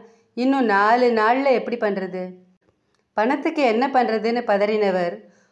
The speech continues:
ஊர்ல நிறைய பேர்கிட்ட விஷயத்த சொல்லி கேட்டார். ஆனாலும் சொற்பமான தொகையே கிடைச்சிது. சாஸ்திரிகள் ரொம்ப கலங்கி போயிட்டார். தூக்கம் வராம ரொம்ப நேரம் மனசுக்குள்ள மருகினவர், மனசுக்குள்ள இருந்த ஆசையை நிறைவேறறதுக்கு வழி செஞ்ச மகான்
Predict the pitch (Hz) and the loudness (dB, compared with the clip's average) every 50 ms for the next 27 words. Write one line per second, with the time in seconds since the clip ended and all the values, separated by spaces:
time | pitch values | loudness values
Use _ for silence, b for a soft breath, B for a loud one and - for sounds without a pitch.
0 | b b - 233 269 302 302 302 302 269 233 208 202 202 226 247 262 262 262 262 | b b -6 -2 0 0 2 2 2 2 2 2 2 2 2 2 0 2 2 0
1 | 262 262 262 262 269 254 226 208 214 233 226 226 226 214 220 - 196 196 196 190 | 0 0 -2 -4 -2 -2 -2 -2 -4 -4 -6 -4 -6 -6 -6 -4 -4 -4 -4 -4
2 | 185 180 175 175 180 160 165 175 185 - - b b b b b b b b - | -4 -4 -2 -2 -2 -2 -2 -4 -6 -10 -20 b b b b b b b b -4
3 | - 196 202 208 220 220 226 240 269 320 339 - - - - _ _ _ _ _ | -2 0 0 2 2 2 2 2 0 -2 -4 -8 -12 -20 -20 _ _ _ _ _
4 | _ _ _ _ _ _ - 220 214 220 - 254 247 247 254 254 269 285 285 285 | _ _ _ _ _ _ -6 -6 -4 0 0 0 2 4 4 4 4 2 0 -2
5 | 277 220 202 214 202 208 208 202 180 175 180 - 180 160 165 - - _ _ _ | -2 -2 0 0 0 0 -2 -2 -6 -6 -8 -10 -14 -14 -14 -16 -18 _ _ _
6 | _ _ _ _ _ _ _ _ _ _ _ _ _ - 208 202 202 202 202 233 | _ _ _ _ _ _ _ _ _ _ _ _ _ -4 -2 -2 -2 -4 -6 -6
7 | 233 226 214 202 185 185 185 196 196 220 240 - 214 202 196 196 196 208 202 185 | -2 -2 -2 0 0 -2 -2 -2 -2 -2 -2 0 0 0 0 -2 -2 -4 -4 -6
8 | 175 170 180 170 165 156 - - _ _ _ _ _ _ _ _ _ _ _ _ | -6 -6 -6 -8 -8 -8 -10 -16 _ _ _ _ _ _ _ _ _ _ _ _
9 | _ _ _ _ _ _ _ _ _ - 320 349 339 349 370 339 294 262 247 240 | _ _ _ _ _ _ _ _ _ 0 0 0 2 0 0 2 4 4 4 4
10 | 247 254 269 277 262 226 208 208 202 - 233 240 247 262 285 294 277 247 220 220 | 4 4 4 2 2 2 2 2 2 2 2 2 2 2 2 2 0 0 0 0
11 | 233 226 226 254 - 254 254 262 254 240 214 208 208 214 226 220 214 202 180 180 | 0 -2 -4 -6 -6 -2 0 0 0 2 2 0 0 0 0 0 0 0 0 -2
12 | 170 170 190 214 - b b b b b b b b 185 185 208 226 226 - 254 | -2 -4 -6 -8 -12 b b b b b b b b -2 0 0 0 -2 -4 -6
13 | - 302 302 302 320 320 311 294 285 269 262 247 240 233 240 240 - 277 269 269 | -2 0 2 2 2 2 2 0 2 4 4 6 6 4 4 2 0 0 0 2
14 | 269 254 226 220 220 240 240 254 247 240 240 233 202 185 208 220 214 - 226 208 | 2 2 2 2 2 2 2 2 2 2 0 -2 -2 -4 -8 -8 -4 -2 0 0
15 | 196 214 220 - - 220 202 196 196 185 185 180 180 196 208 190 175 180 214 247 | 0 0 0 -2 -2 -2 0 0 0 -2 -2 -2 -2 -2 -2 -2 -2 -4 -6 -8